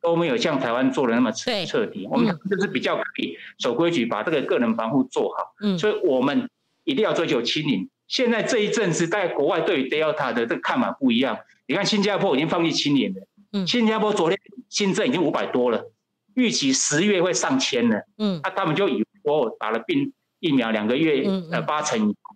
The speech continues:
Speaker 1: 其他我就可以不管。
Speaker 2: 嗯。
Speaker 1: 这我，在我看来是很危险的。韩国也放弃了嘛，
Speaker 2: 嗯。
Speaker 1: 放弃清零了哈。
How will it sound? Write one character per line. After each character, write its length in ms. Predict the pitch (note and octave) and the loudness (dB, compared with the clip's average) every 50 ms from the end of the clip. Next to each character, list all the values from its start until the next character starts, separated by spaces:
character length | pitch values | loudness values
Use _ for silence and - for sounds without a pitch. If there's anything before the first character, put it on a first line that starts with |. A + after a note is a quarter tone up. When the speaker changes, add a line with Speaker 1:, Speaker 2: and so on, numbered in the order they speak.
| _ _ - | _ _ -8
Speaker 1:
其 120 | - C3 A2+ | -4 -4 -2
他 200 | B2 D3 C#3+ B2+ | 0 0 0 0
我 100 | G2 G2 | 0 0
就 100 | C#3 C3+ | -2 -2
可 140 | C3+ B2+ | -2 0
以 80 | A#2+ A2 | -2 -2
不 140 | - - A2 | -2 -4 -8
管。 240 | - - G2 F#2+ F2+ - _ - | -6 -4 -6 -6 -6 -8 _ -6
Speaker 2:
嗯。 220 | G#3+ G3 F3 D#3 - _ _ _ _ _ | -4 -4 -4 -6 -10 _ _ _ _ _
Speaker 1:
这 100 | - A#3 | -2 0
我， 120 | F3 C3 - - | 0 0 0 -2
在 100 | - A3 - _ - | -2 -4 -4 _ -8
我 100 | - - | -8 -6
看 100 | - - - - | -6 -6 -6 -6
来 80 | - - | -4 -2
是 80 | - | 0
很 160 | D3 A2 F#2+ | 0 0 0
危 140 | F#2 G2 B2 | 0 0 0
险 240 | C3 - - F#2+ F2+ | 0 0 -2 -6 -8
的。 60 | F2 - _ _ _ _ - | -10 -14 _ _ _ _ -8
韩 180 | C#3 D#3 A3 | -4 -2 0
国 180 | - - E3 C#3 | 2 2 2 2
也 60 | B2+ | 2
放 200 | A#2+ G#3+ F#3+ C#3+ | 2 0 0 0
弃 240 | C3 - - E3+ C3+ | 0 0 0 0 0
了 80 | A2+ G#2 | 0 0
嘛， 140 | F#2+ F#2+ F#2 - _ - | -2 -4 -8 -10 _ -6
Speaker 2:
嗯。 140 | G#3 G3 F3+ | -4 -2 0
Speaker 1:
放 140 | G#3 G3 D#3+ | 0 0 0
弃 120 | G3+ F#3 | 0 0
清 260 | - - - E3+ D#3+ | 0 0 0 0 0
零 160 | C#3+ A#2 G2 | 2 2 0
了 180 | F#2 G2 F#2+ G2+ | 0 0 -2 -2
哈。 180 | G#2 B2+ C3 | -2 -2 -4